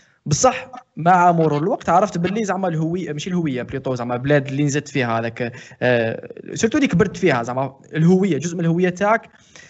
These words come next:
صار له كيما شغل كيما لي بارون تاعك ولا العائله تاعك، انت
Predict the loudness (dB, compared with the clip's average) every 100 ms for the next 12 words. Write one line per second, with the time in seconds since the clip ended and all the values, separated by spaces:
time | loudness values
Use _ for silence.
0 | _ 0 2 2 0 -2 -6 -4 0 2
1 | 0 -2 -6 -8 -8 -6 -6 0 2 2
2 | 0 2 2 2 -2 0 2 0 -2 -4
3 | -4 -6 -8 -4 -4